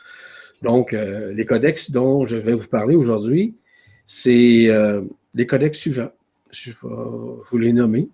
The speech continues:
et je, je vais vous expliquer aussi comment les utiliser,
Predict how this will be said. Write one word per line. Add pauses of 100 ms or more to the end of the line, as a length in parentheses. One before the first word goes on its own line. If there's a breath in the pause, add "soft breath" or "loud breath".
(360)
et
je, (140)
je
vais
vous
expliquer (580)
aussi
comment (160)
les
utiliser,